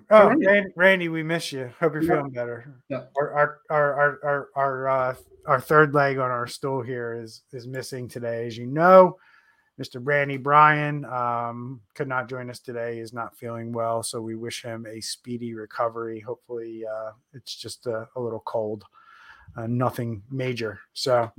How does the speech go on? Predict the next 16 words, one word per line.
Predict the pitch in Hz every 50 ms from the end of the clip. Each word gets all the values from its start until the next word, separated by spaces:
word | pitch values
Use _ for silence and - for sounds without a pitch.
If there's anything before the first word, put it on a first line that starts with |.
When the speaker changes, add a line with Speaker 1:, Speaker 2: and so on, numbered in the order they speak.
| 123 120 - -
Speaker 2:
Right. | 127 120 107 98 - _ _ _ _ _ _ - - -
Speaker 1:
anything | 185 208 220 214 202
else | 196 202 214 208 -
you | 208
wanna | 202 202 196
share | - - 196 190 185 190 190 196
with | 190 180 190
the, | 185 190 185 185 180
uh, | 175 175 175 170
audience | 151 147 151 156 156 160 160 147
before | - - 131 - - 160 160 160
we | 156 160 151 143
wrap | 135 139 139 147 143 - 143
up | 139 - - -
today, | - 143 135 135 135 131
Andre? | 131 131 131 127 127 135 131 135 127